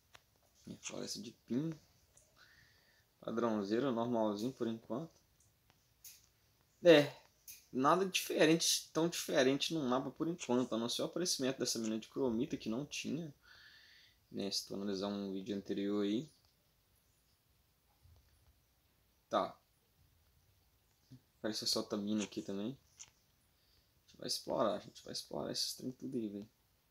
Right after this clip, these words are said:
Tem outra mina que não tinha, ó. Mina de ferro. Ah, esse aqui vai, ah, esse aqui vai ser bom demais, velho.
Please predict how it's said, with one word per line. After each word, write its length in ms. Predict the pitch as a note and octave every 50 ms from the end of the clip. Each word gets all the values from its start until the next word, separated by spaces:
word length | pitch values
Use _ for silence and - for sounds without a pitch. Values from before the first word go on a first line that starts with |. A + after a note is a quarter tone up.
| _ _ _ _ _ _ _ _ _ _ _ _ _ _ _ _ _ _ _ _ _ _ _ _ _ _ _ _ _ _ -
Tem 100 | A#2+ A2
outra 300 | G2+ G#2 B2 - - C#3+
mina 320 | A2+ G#2+ G#2+ A#2+ B2 A#2
que 140 | A2 - A#2
não 100 | A2 B2+
tinha, 460 | D3 C#3+ - - - A2 G#2 G#2 G#2+
ó. 100 | G#2+ A2 - - - - - - _ _ _ _ _ _ _ _ _ _ _ _ _ _ _ _ _ _ _ _ _ _ _ _ _ _ _ -
Mina 180 | G#2+ G#2+ A2
de 100 | G#2+ -
ferro. 540 | - - - - G2 G#2 A2+ A2+ - - G#2+
Ah, 220 | A2+ B2+ C#3 C#3 B2+
esse 220 | A#2 - - G#2+
aqui 180 | - - A2+ G#2+
vai, 160 | A2+ A2+ A2
ah, 420 | G#2 G#2+ G#2 G2+ G2 G2 F#2+ F#2 F#2 - - - -
esse 140 | - -
aqui 180 | - - B2 A2+
vai 140 | A2 A2 G2+
ser 160 | - - G2+
bom 240 | F2 - F#2+ F#2+ G2
demais, 360 | - G2+ G2+ G2 F#2+ - G2+
velho. 200 | G2+ G2 - -